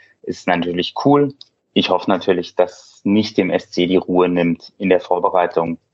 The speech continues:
auf das Frankfurt-Spiel, weil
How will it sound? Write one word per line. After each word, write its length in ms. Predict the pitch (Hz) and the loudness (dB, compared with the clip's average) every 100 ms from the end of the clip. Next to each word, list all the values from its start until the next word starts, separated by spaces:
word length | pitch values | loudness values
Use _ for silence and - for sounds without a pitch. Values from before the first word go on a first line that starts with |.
| _ _ _ _ | _ _ _ _
auf 160 | - - | -8 -4
das 180 | 92 - | -4 -2
Frankfurt-Spiel, 1080 | 98 98 - 101 - - - 92 90 90 90 _ | -2 -2 0 -2 -2 -10 -4 0 2 0 -4 _
weil 520 | - 90 90 87 | -2 2 2 2